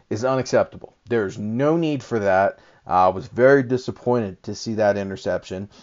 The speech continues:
And one of the biggest reasons why is because he threw an interception on first and ten. The Denver Broncos offense got in the red zone. They're, you know, on the Kansas City eleven, and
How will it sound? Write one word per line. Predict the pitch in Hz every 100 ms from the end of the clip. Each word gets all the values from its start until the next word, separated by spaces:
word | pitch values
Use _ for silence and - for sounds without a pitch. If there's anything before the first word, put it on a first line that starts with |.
| _ -
And | 117 117 117
one | 143
of | 151
the | 127
biggest | 120 147 151 -
reasons | 139 127 113
why | 104 127 185 160
is | 151
because | 147 139 151 - _
he | - 185
threw | 196 180
an | 156
interception | - 156 185 170 - 151 180 - 131 135
on | - 113
first | 110 _ 170 202 - 185
and | 180
ten. | - 151 214 107 - _ _ _ _
The | 117
Denver | 110 139 180 196
Broncos | 147 160 165 165 123 -
offense | 117 156 - 101 107 - - _ _ - 98
got | 120 120 185
in | 185
the | 175
red | 123 120 107
zone. | 110 107 117 135 _ -
They're, | 139 120 -
you | 123 131
know, | 104 113
on | 120 123
the | 113
Kansas | - 135 160 180 -
City | 180 170
eleven, | 147 127 160 110 104 131 - _ _ _ -
and | 135 139 139 139 139 135